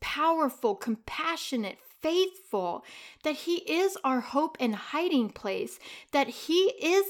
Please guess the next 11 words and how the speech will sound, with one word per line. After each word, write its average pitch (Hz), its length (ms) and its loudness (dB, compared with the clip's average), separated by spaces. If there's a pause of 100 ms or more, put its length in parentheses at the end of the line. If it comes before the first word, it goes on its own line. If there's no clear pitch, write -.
the 262 100 4
God 208 400 0
who 214 160 -2
sees, 190 520 -4 (320)
the 320 100 2
great 254 480 2
I 233 160 4
am, 226 500 2
that 240 160 2
he - 460 -4
is 294 380 0